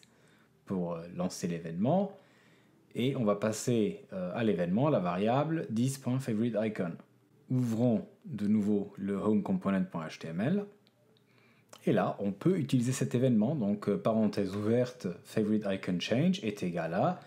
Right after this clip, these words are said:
et on va simplement assigner à notre favorite icon local l'événement. Euh, oups, là, il y a quelque chose qui ne marche pas. Qu'est-ce que j'ai fait ? Oh, j'ai dû importer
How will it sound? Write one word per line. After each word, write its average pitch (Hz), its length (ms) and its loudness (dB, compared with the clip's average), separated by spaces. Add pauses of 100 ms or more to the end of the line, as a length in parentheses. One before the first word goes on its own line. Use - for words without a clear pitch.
(360)
et 104 100 2
on 98 60 0
va 92 140 0
simplement 104 640 2
assigner 120 760 0 (200)
à 104 120 0
notre 107 320 2
favorite 107 440 2
icon 101 260 -2
local 123 560 0 (640)
l'événement. 123 760 4 (180)
Euh, 92 240 -2 (380)
oups, - 460 -8
là, 85 120 -6
il - 20 -8
y - 20 -8
a - 20 -10
quelque 92 260 -10
chose - 180 -10
qui 98 120 0
ne 90 40 2
marche - 260 -6 (100)
pas. 151 440 -2 (340)
Qu'est-ce 123 380 -6
que 110 60 -6
j'ai 101 120 -8
fait ? 101 300 -12
Oh, 104 240 0
j'ai 107 160 0
dû 120 340 0
importer 131 1000 0